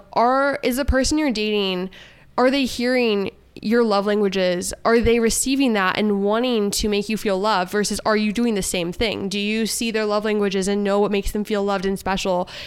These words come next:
And are you doing that? So things like that are really important to be mindful of when you're dating someone, because they're not gonna change when you guys are married. If they're struggling to show you love now, it's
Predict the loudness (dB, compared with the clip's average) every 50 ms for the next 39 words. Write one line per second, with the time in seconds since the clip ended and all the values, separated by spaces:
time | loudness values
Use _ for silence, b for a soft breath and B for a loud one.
0 | B B -4 -2 0 2 2 2 2 0 -2 -2 0 0 0 0 0 0 -2 -2
1 | -4 -4 -6 -2 0 2 2 2 2 0 B B B B B B 0 2 2 2
2 | 2 2 0 2 2 4 4 6 6 6 6 6 4 4 4 4 4 2 2 2
3 | 0 0 0 0 -2 -2 0 -2 -2 -2 -2 0 0 0 0 0 0 0 0 -2
4 | -2 -4 -2 -2 -2 -2 0 0 0 0 2 2 2 2 0 0 0 0 2 2
5 | 0 0 -4 B B B B B B B B B B B B -20 -16 -6 0 2
6 | 2 4 4 4 2 0 0 0 0 0 0 2 0 0 2 2 0 0 0 -2
7 | -2 -4 -4 -6 -8 -10 -14 -18 -20 -20 -14 -8 -2 0 2 2 4 4 4 4
8 | 2 2 2 2 0 2 0 0 0 0 -2 -2 -4 -6 -4 -2 -2 -2 -2 0
9 | 0 2 2 2 0 -2 -6 -12 -10 -6 -2 0 0 2 2 2 2 2 2 0
10 | 0 0 -2 -2 -2 0 0 0 -2 -2 -4 -6 -8 -12 -14 -12 -8 -4 -2 0
11 | 0 0 0 0 0 0 0 0 0 -2 -2 0 0 0 0 2 0 0 -2 -4
12 | B B B B B B B B B B -20 -20 -20 -20 -20 -20 -10 -6 -4 -4
13 | -4 -4